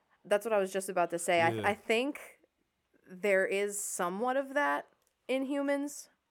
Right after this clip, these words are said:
Speaker 1: as a sense of, like, "Home is where the heart is" kinda thing. Like, I think that's how that expression came to be because, like,
Speaker 2: Mm-hmm.
Speaker 1: there are places where you feel, like, inherent, like, whether it's, like,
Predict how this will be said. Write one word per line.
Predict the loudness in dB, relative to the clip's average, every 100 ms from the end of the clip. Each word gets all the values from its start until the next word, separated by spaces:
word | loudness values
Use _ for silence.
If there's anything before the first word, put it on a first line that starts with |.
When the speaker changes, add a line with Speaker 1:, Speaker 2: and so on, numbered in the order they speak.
| _
Speaker 1:
as | -2 0
a | 0
sense | -2 -2 -2
of, | -2
like, | 2 0
"Home | 0 -2
is | -2
where | -2
the | 0
heart | 0 2
is" | 0 -2
kinda | -2 -2 -2
thing. | -2 -2
Like, | -2 -4
I |
think | -4 -4
that's | -4 -4
how | -4 -2
that | -2
expression | -6 -8 -8 -8 -10
came | -8 -6
to | -4
be | -4 -4
because, | -6 -6 -6 -4
like, | -4 -6
Speaker 2:
Mm-hmm. | -16 -20 -20 _ 0
Speaker 1:
there | 6 6
are | 6 4 4
places | 2 -2 0 -6 -4
where | -6
you | -4 -6
feel, | -6 -4 -2
like, | -4 -6
inherent, | -10 -12 -10 -10 -6
like, | -4
whether | -2 -2 -4
it's, | -6 -8
like, | -10 -10